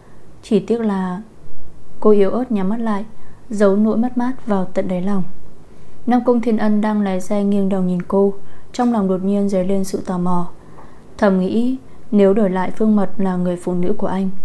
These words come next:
không biết cô liệu cũng có thể kích động phát tiết như thế không. Buổi tối, nhân cơ hội Nam Cung Thiên Ân đang tắm, Bạch Tinh Nhiên lấy điện thoại mẹ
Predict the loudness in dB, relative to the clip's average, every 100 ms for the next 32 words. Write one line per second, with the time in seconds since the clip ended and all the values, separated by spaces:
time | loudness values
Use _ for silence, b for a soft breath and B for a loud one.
0 | B B -2 0 0 0 0 2 2 0
1 | -2 -2 0 0 2 2 4 2 2 2
2 | 2 0 0 0 2 2 0 0 0 2
3 | 2 2 0 -2 -4 -4 -6 -8 -14 -8
4 | 0 2 2 0 -2 -2 -6 B B -2
5 | -2 0 0 0 0 0 0 0 0 0
6 | -2 -2 -2 -4 -4 -2 -4 B B B
7 | 0 0 2 2 2 2 2 0 0 -2
8 | 0 -2 -2 -4 -6